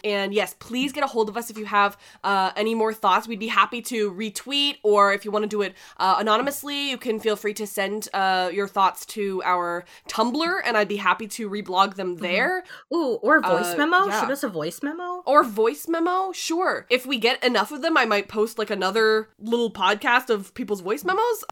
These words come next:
Speaker 1: If not, it might be edited into a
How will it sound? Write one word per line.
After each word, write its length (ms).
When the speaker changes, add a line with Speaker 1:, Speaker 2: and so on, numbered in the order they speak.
Speaker 1:
If 220
not, 360
it 120
might 180
be 160
edited 320
into 320
a 400